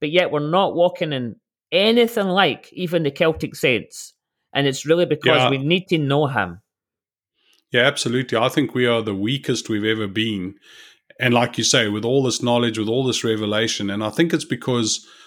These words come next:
Speaker 2: the knowledge and the revelation has pulled us away from Yahweh. And so people have pursued knowledge and revelation and not pursued God. And I think when we pursue him and we get to know him, we'll begin to function like the saints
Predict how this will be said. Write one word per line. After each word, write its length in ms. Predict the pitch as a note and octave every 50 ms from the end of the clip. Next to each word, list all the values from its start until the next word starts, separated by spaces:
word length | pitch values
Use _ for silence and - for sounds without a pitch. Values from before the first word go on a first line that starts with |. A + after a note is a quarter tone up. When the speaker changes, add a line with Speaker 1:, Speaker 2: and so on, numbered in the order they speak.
| _ _ -
Speaker 2:
the 60 | A#2+
knowledge 380 | A2+ A#2+ C3 D3+ D#3 C#3+ C3
and 100 | B2 A#2+
the 80 | A#2 A2+
revelation 600 | A2 A2+ A#2+ A#2 A2+ G#2+ A2 A#2+ B2 - - A#2
has 120 | G#2 G2+ G2
pulled 320 | - _ - C3 C3 A#2+
us 160 | A#2+ A#2 -
away 240 | - G#2+ G#2 G#2 G#2+
from 220 | G#2+ - - G#2 G2
Yahweh. 480 | G2 G2+ G#2 G#2+ G#2 G#2 F#2+ F2 F2+ - _ _ - - - - _ -
And 120 | A2+ G#2
so 100 | A#2 A2+
people 300 | G#2 - D3+ D3 D3+ C#3
have 140 | B2 A2+ -
pursued 440 | A2 G#2 - - D3+ D3 B2+ A#2 A2
knowledge 320 | A#2 B2 C3+ C3+ B2 A2+
and 100 | A2+ G#2+
revelation 800 | A2 A#2 A#2 A2 G#2+ G#2+ A2+ B2 B2 - - A2 G2+ G2 G2+ - -
and 180 | A2+ A2 G#2+
not 240 | G#2 A2 A#2 - -
pursued 420 | - G2+ - - - G#2+ G#2 G2 G2
God. 280 | - G#2 G#2+ G#2 G2
And 120 | G2 G2 A2+
I 120 | C3+ D3+
think 260 | - - D#3+ - -
when 120 | B2+ A#2 A2+
we 100 | A2 G#2+
pursue 480 | - - - - - - E3 D#3+ D3+
him 280 | A#2+ B2 C3 A2 G2 G2
and 140 | G2+ G2+ G#2
we 100 | G#2 G#2
get 200 | G#2 B2 A#2+ -
to 80 | - A2
know 300 | G#2+ A2 A#2 B2 A#2 G2
him, 220 | G2 F#2+ F#2 - - - - - - - _ -
we'll 140 | A#2 A2+
begin 300 | A2 A2+ G#2 A2+ A2+ A2+
to 120 | A2+ - A2
function 440 | - - B2 B2+ B2 - - A#2+ A2
like 260 | G#2+ A#2+ C#3 C3+ -
the 80 | -
saints 420 | A#2+ - - B2+ A#2 A2 G2+ -